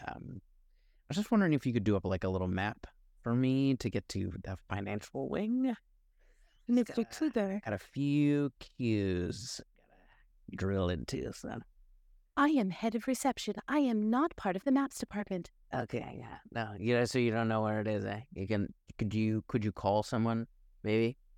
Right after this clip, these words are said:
Speaker 1: from the financial wing?
Speaker 2: I will have to go back to my desk to do that, so perhaps on our way out I can assist.
Speaker 1: That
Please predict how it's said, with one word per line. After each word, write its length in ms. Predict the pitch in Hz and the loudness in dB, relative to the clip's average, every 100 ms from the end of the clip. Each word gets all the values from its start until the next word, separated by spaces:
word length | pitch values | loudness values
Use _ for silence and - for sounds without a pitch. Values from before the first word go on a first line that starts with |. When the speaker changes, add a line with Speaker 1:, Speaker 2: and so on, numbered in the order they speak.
| - _ - | -20 _ -2
Speaker 1:
from 240 | 107 107 | 0 2
the 180 | 107 110 - - - - - - | 0 -2 -10 -20 -20 -20 -20 -4
financial 420 | 101 101 - 101 | -2 0 0 0
wing? 220 | 104 113 - - _ _ _ _ _ _ - _ - | 0 -2 -8 -20 _ _ _ _ _ _ -20 _ 0
Speaker 2:
I 40 | |
will 100 | 302 | 2
have 160 | 247 262 | 2 0
to 60 | - | 0
go 100 | 240 | 0
back 200 | 196 - | 0 -2
to 100 | - | -2
my 120 | 180 | -2
desk 320 | 170 226 - - | -2 -4 -6 -8
to 100 | 240 | -2
do 80 | 180 | -2
that, 180 | 202 | -2
so 140 | - 262 | -2 -2
perhaps 420 | - 226 185 - | -2 -2 -4 -2
on 120 | 214 | 0
our 80 | 247 | 2
way 180 | 262 294 | 4 4
out 160 | 320 180 | 2 0
I 80 | |
can 140 | 170 190 | -4 -4
assist. 380 | 180 233 - - | -4 -6 -6 -10
Speaker 1:
That 180 | - | -12